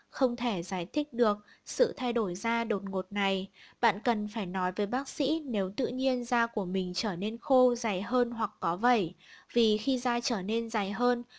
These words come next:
có thể là biểu hiện của huyết áp cao hoặc các vấn đề về thận. Khô, ngứa da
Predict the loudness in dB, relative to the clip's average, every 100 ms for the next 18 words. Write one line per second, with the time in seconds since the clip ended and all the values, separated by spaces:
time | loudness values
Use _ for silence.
0 | -10 -6 -4 -2 -2 0 0 0 0 -2
1 | 2 4 2 0 -18 -20 _ 2 2 2
2 | 2 2 -2 -2 0 2 0 0 -2 -2
3 | -4 -4 -2 0 0 0 -2 2 0 0
4 | -6 -20 _ _ _ _ _ _ _ _
5 | -10 4 8 8 6 2 0 0 2 4
6 | 2